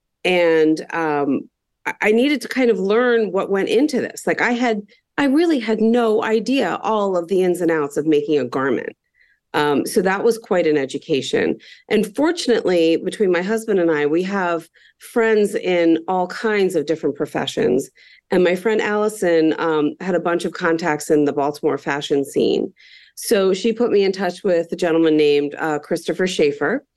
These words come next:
and he has a, um, bespoke menswear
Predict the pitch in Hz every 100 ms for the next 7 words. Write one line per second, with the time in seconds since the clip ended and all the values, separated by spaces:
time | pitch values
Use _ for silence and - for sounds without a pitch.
0 | - - _ - 175 185 202 202 202 180
1 | 180 160 147 - 151 147 151 - - -
2 | - 190 185 185 190 170 170 180 160 165
3 | 160 147 139 131 127 135